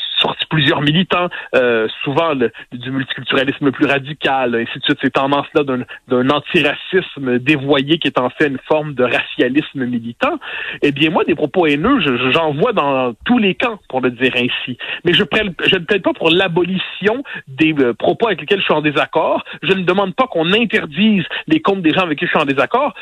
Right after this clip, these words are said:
Je préfère leur répondre, je préfère les contredire formellement, je préfère,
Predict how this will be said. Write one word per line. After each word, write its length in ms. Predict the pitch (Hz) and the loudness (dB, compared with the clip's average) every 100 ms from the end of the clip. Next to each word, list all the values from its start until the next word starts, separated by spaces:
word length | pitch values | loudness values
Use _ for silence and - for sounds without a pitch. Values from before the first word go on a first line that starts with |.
| - | -6
Je 160 | 156 185 | 0 0
préfère 480 | - - 240 254 160 | 0 -2 0 2 2
leur 240 | 143 120 | 2 0
répondre, 580 | - 139 147 180 269 165 | -2 0 0 -2 -4 0
je 60 | 160 | 0
préfère 440 | - 160 196 170 | 0 0 0 0
les 120 | 147 | -2
contredire 640 | - 190 180 165 135 156 160 - | 0 0 2 0 0 0 0 -2
formellement, 560 | 151 143 131 123 165 233 - - | -2 0 0 2 0 -2 -8 -4
je 140 | 160 | 0
préfère, 460 | 196 - 180 220 | 0 0 2 2